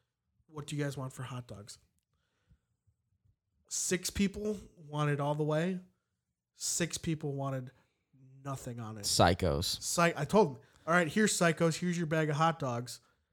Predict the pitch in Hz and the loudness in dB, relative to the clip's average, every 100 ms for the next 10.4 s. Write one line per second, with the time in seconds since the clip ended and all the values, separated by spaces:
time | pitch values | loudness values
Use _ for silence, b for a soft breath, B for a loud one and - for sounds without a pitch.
0 | _ 160 - 214 285 269 185 175 170 147 | _ -2 2 2 2 0 0 0 -2 -4
1 | 147 - 160 147 143 190 - 202 127 107 | -4 -4 -4 -2 -2 -2 -2 -4 -6 -6
2 | 139 160 165 143 127 156 - 151 127 113 | -6 -2 -2 4 6 6 6 4 4 2
3 | 120 131 135 143 - 123 110 95 90 - | 0 4 6 6 4 8 8 8 6 2
4 | - 190 - 185 170 - - 160 165 170 | 2 0 0 0 2 2 2 2 0 -2
5 | 156 - 156 156 - 104 - 120 131 120 | -4 -2 -2 -2 -6 -10 0 6 6 6
6 | 113 107 95 95 - - - _ _ _ | 6 8 8 4 0 -2 -8 _ _ _
7 | - 123 143 135 123 - - _ _ _ | 2 4 6 6 6 2 -10 _ _ _
8 | _ _ _ _ _ _ _ _ _ _ | _ _ _ _ _ _ _ _ _ _
9 | _ - 110 143 156 117 - - 127 - | _ -4 4 6 6 6 4 4 4 2
10 | - 107 - - | 0 2 0 -6